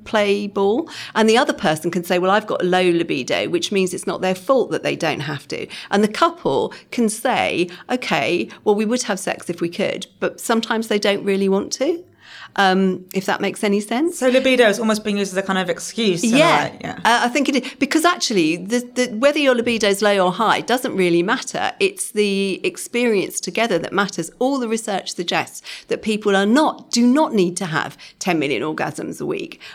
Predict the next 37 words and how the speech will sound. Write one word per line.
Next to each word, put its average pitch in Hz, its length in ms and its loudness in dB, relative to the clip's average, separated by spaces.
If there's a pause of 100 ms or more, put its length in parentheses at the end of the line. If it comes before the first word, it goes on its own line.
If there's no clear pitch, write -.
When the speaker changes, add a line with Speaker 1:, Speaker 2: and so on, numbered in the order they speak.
(120)
Speaker 1:
or 165 240 4
whatever 170 340 0
it 143 160 -6
is. - 240 -4 (240)
They, 202 420 4
they 208 220 2
need 202 280 2
to 208 80 -6
feel 180 220 0
close 170 340 -2
and 156 140 0
bonded. 170 460 0
That's - 300 -2
what's - 200 -6
important. 165 580 -4
And 180 180 -2
usually 214 400 2
the 170 120 -2
person 170 340 -4
pursuing 170 480 0
for 160 80 -12
sex - 360 -6 (220)
is 160 140 -2
doing 220 360 2
that, - 220 0
not 240 220 2
because 247 340 -2
they 175 320 2
have 170 240 -4
a 170 80 2
biological 165 880 -2
need. 170 420 -2 (220)
It's 175 200 -2
because 202 320 -2
they 175 140 2
want 196 300 0 (200)
to - 160 -6